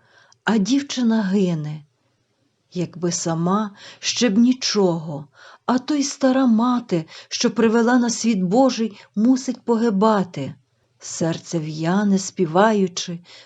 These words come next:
коли знає, за що. Люди серця не побачать, а скажуть ледащо. Кохайтеся ж, чорнобриві, та не з москалями, бо москалі,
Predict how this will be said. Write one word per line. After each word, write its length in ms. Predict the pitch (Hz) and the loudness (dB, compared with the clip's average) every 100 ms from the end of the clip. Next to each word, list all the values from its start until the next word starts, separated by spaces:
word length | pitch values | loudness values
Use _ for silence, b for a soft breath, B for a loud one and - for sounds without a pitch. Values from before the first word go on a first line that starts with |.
| B | B
коли 280 | 214 240 277 | 2 4 2
знає, 540 | 214 240 254 269 247 | 2 2 4 4 2
за 320 | 196 190 247 233 | 0 2 2 0
що. 420 | - - 160 160 _ _ _ _ _ 180 | -4 -6 -10 -12 _ _ _ _ _ -4
Люди 340 | 196 196 175 | -2 0 -2
серця 680 | - - 202 233 214 208 190 | -4 -2 0 -2 -4 -2 0
не 120 | 190 | 0
побачать, 800 | 196 170 185 180 180 160 156 _ _ _ _ _ | -2 0 0 -2 -6 -10 -12 _ _ _ _ _
а 120 | - 160 | -6 -4
скажуть 640 | - - 202 214 196 196 | -4 -4 -4 -4 -8 -4
ледащо. 840 | 180 160 175 190 196 - - 135 - _ _ _ _ _ | -2 0 2 0 0 -8 -12 -14 -16 _ _ _ _ _
Кохайтеся 840 | 302 277 - 202 175 151 - 156 | -8 -6 -4 -4 -4 -8 -8 -6
ж, 140 | - | -6
чорнобриві, 960 | - 175 175 160 180 196 226 175 147 143 B B B - | -4 -2 -2 -2 0 2 0 -2 -8 -12 B B B 2
та 180 | 311 277 | 4 6
не 140 | 247 | 4
з 100 | 202 | 2
москалями, 1160 | 208 208 - - 196 190 190 190 185 156 151 - _ _ _ - | 0 0 -2 -2 4 6 8 6 2 -2 -6 -12 _ _ _ -14
бо 220 | 160 170 | -8 -6
москалі, 920 | 160 156 - - 156 156 185 208 196 | -6 -8 -12 -8 -6 0 0 0 -6